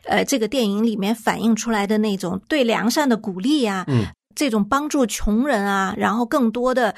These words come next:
Speaker 1: 呃，要过正直的生活的这种鼓励哈，
Speaker 2: 嗯。
Speaker 1: 为什么？其实也有一个背景，我们要聊一下。之前我们讲过，这个时期的美国实际上正处在第二次和第三次大觉醒运动，福音的大觉醒运动的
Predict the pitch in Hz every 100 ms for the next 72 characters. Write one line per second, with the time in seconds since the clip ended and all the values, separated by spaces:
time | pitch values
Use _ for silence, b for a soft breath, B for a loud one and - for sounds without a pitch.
0 | B B - 214 202 247 214 175 - 277
1 | 247 214 359 254 214 208 233 - 320 320
2 | 233 214 214 214 233 196 208 233 208 208
3 | 247 202 220 262 233 190 175 B B -
4 | 311 330 - 233 277 269 175 170 214 208
5 | 302 254 - 214 - 190 190 190 - 196
6 | 180 220 214 - - 330 320 302 214 247
7 | 240 185 214 - B B - - 370 262
8 | - 240 - 277 240 185 - 220 247 262
9 | 240 311 247 - 254 247 214 - 277 -
10 | 302 233 - 220 226 220 254 233 262 262
11 | 262 - 214 247 226 202 226 - 190 -
12 | 269 196 233 220 - - 269 330 349 247
13 | 214 202 202 220 - 262 226 208 208 196